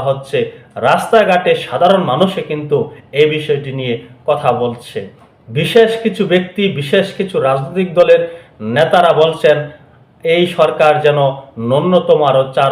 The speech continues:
বছর ক্ষমতায় থাকে। তারা কেন বলছেন, এই নিয়েও যারা নির্বাচনমুখী, তারা বলছেন, যে সকল ব্যক্তি এমন কথা বলছেন, তারা সরকারের কাছ থেকে বিভিন্ন প্রকার ফ্যাসিলিটি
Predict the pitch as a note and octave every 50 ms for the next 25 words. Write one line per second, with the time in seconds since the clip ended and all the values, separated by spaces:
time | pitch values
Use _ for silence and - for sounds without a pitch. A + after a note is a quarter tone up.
0 | C3 B2 C3 B2+ - - C3+ B2 A#2+ - - C3 B2+ C3 C3 B2+ C3 A#2+ A2+ -
1 | - B2 - - A#2 G2 F#2 - - - - - - _ - - D#3+ E3+ F#3 F#3+
2 | G3 G3 F#3+ F#3 F3+ F#3+ F#3+ F#3 F#3+ F#3 F#3 - - G3+ G3 G3 G3 - - -
3 | - _ - D#3 D#3+ F3+ F#3 F#3+ F#3+ F#3+ F#3+ F#3+ F#3+ F#3 E3+ E3+ E3+ F3+ F#3 F#3
4 | F3+ F3+ - - - - B2 A#2+ B2 C3+ D3+ F3 F#3 G3 G3 F#3 - - F#3+ F#3
5 | F#3 F3+ F3 F3 - F#3+ F#3 F3+ - - C#3 C#3 E3 F3+ F3+ F3+ F3+ F3+ F3+ -
6 | - F#3+ F3+ F3+ F#3 - - - - _ _ _ _ - A2 - F3+ G3 F#3+ F#3+
7 | - E3+ D#3 F#3 F3+ F3 F3 F#3 F#3 F#3 - - F#3+ F3 F3 - - D#3+ E3+ F3
8 | F3 F3 F3+ F3+ - E3 E3 F3 F3+ F3 E3 E3 E3+ E3+ - - F3 E3 E3+ E3+
9 | - - - - _ _ _ _ - D3 D3 E3 E3 D#3+ D#3+ - - E3 E3+ E3
10 | - E3+ D#3 D#3+ D#3 D3+ D3+ - D#3+ D#3 - - - D#3 D3+ D#3 D#3+ D3+ A#2+ A2+
11 | B2 C3 C#3 E3+ E3+ E3+ E3 D#3 D3+ D3+ D3+ D3 D3+ D3+ C#3+ - - - - -
12 | _ _ - - E3+ - - - D#3 D#3 D3 C#3 D3